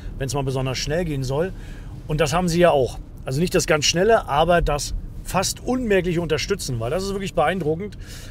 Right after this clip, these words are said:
Also das Zusammenspiel von dem, äh, von dem E-Antrieb und dem Verbrenner funktioniert absolut unmerklich.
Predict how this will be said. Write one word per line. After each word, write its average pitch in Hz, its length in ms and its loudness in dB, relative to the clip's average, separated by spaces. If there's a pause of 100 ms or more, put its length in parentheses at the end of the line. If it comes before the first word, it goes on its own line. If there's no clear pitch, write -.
(140)
Also 151 200 -2
das 156 120 -2
Zusammenspiel 208 800 2
von 165 320 2
dem, 156 300 2
äh, 143 340 4
von 135 160 0
dem 131 140 0
E-Antrieb 202 600 2 (640)
und 196 160 0
dem 226 100 2
Verbrenner 165 460 4
funktioniert 160 640 0 (400)
absolut 170 500 0
unmerklich. 180 800 0